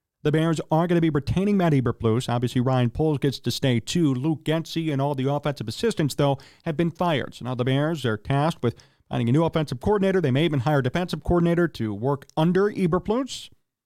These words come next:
And we still don't know what they're gonna do yet at the quarterback position, which is where this segment is gonna put us and wrap us up today. What will they do at the quarterback position? Well, Ryan Poles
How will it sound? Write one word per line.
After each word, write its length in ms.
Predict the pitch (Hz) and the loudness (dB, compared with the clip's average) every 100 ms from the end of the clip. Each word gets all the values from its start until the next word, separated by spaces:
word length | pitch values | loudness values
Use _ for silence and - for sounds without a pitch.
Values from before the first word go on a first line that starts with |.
| _ _ _ _ _ _ - | _ _ _ _ _ _ -16
And 60 | |
we 60 | 113 | -4
still 140 | 233 | 0
don't 120 | 220 | 2
know 80 | 208 | 2
what 180 | 185 185 | 2 0
they're 80 | 165 | 0
gonna 160 | 156 | 0
do 160 | 147 170 | 2 2
yet 220 | 151 147 | 2 0
at 160 | 135 131 | -2 -4
the 80 | 175 | -6
quarterback 520 | - 175 147 127 117 | 0 2 4 2 0
position, 440 | 113 117 107 - | -2 -2 -4 -8
which 160 | 110 - | -12 -14
is 80 | 107 | -6
where 160 | 117 | -6
this 240 | 107 180 175 | -2 -2 0
segment 380 | 131 110 113 113 | -2 -2 -4 -6
is 100 | 117 | -4
gonna 180 | 123 | -2
put 220 | 120 - 147 | 0 0 0
us 240 | 120 - | -2 -4
and 160 | 139 113 | -6 -6
wrap 220 | 104 123 | -6 -6
us 100 | - | -4
up 160 | 214 | -4
today. 360 | - 131 107 - _ _ _ _ | -2 -4 -4 -8 _ _ _ _
What 240 | 123 - | -4 -2
will 120 | 143 | 0
they 120 | 156 196 | 0 0
do 360 | 180 254 156 | 2 2 2
at 80 | 120 | 2
the 60 | - | 0
quarterback 380 | 135 120 117 | 0 0 -2
position? 380 | - 117 117 170 | 0 0 0 -2
Well, 140 | 170 117 | -2 0
Ryan 260 | 156 147 | 2 2
Poles 340 | 139 175 175 | 2 2 2